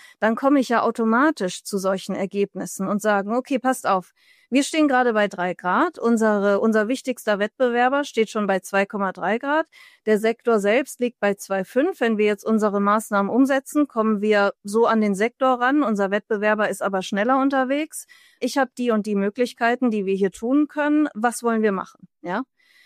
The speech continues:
Also zu, zu dieser Durchdachtheit und zu diesem Faktenbasierten kommt man ja dann, wenn man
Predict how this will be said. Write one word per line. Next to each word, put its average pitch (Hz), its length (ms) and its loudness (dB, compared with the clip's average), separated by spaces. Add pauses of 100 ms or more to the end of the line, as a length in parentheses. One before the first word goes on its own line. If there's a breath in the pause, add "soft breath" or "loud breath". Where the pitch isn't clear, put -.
(140 soft breath)
Also 233 420 4 (140)
zu, 247 500 2
zu 240 200 -4
dieser 233 760 0
Durchdachtheit 214 1300 -2
und 208 240 0
zu 196 100 -6
diesem 190 220 -4
Faktenbasierten 196 1080 -2
kommt 285 420 2
man 208 220 2
ja 190 180 2
dann, 190 400 -2
wenn 214 200 2
man 202 400 2